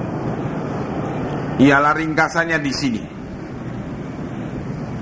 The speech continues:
Anna man khalaqa hadhil asya'a,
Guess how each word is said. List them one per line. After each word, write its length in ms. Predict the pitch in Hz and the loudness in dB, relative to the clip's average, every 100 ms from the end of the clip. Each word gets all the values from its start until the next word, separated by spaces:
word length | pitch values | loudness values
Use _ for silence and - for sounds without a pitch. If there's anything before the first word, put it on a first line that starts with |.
| - - - - - - - - - - - | -6 -6 -6 -6 -4 -4 -4 -4 -4 -2 4
Anna 400 | 151 156 147 139 | 4 6 4 4
man 320 | 135 131 120 | 4 2 0
khalaqa 800 | - 160 190 175 170 160 165 165 | 4 4 4 2 2 4 4 2
hadhil 240 | 165 165 | 2 2
asya'a, 720 | 143 147 - 170 165 151 147 | 2 0 2 4 6 6 4